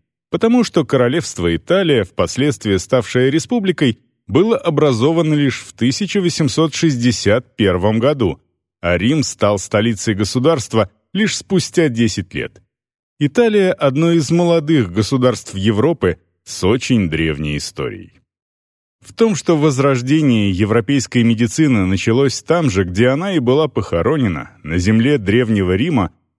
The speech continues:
можно увидеть воплощение некой высшей справедливости, а можно и вникнуть в причины. Падение Западной Римской империи под натиском варваров сопровождалось культурной деградацией общества.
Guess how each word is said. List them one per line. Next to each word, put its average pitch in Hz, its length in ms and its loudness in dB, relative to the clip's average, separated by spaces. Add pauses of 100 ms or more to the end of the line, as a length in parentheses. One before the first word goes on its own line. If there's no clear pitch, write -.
можно 190 400 2
увидеть 160 480 0
воплощение 139 800 0
некой 143 420 0
высшей 120 580 -2
справедливости, 107 1000 -2 (380)
а 113 100 0
можно 131 460 0
и 190 260 -4
вникнуть 110 600 -2
в - 160 -20
причины. 123 600 -6 (1080)
Падение 160 520 -2
Западной 135 520 0
Римской 131 460 0
империи 107 460 0
под 92 240 -2
натиском 92 560 -2
варваров 147 480 0 (160)
сопровождалось 82 880 -2
культурной 113 640 0
деградацией 95 800 -2
общества. - 640 -10